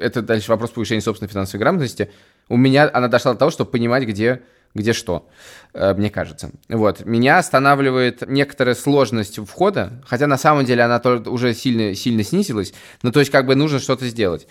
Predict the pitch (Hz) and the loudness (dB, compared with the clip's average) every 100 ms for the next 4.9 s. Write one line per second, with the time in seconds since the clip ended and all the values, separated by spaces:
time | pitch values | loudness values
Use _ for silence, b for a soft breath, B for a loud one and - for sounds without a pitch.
0 | b b b 117 131 151 190 151 170 165 | b b b 0 4 4 4 4 4 2
1 | 143 139 165 160 135 - 202 - 143 139 | 0 2 4 4 2 2 0 0 2 2
2 | - - 135 143 160 151 - 139 143 147 | 2 -2 -2 0 -2 -4 -4 -2 0 0
3 | 135 135 127 131 139 175 - 131 139 147 | -2 -4 -2 2 2 2 0 -4 -2 -4
4 | 147 127 135 131 - 143 139 226 - | -6 -2 -2 -2 -4 -4 -2 -2 -4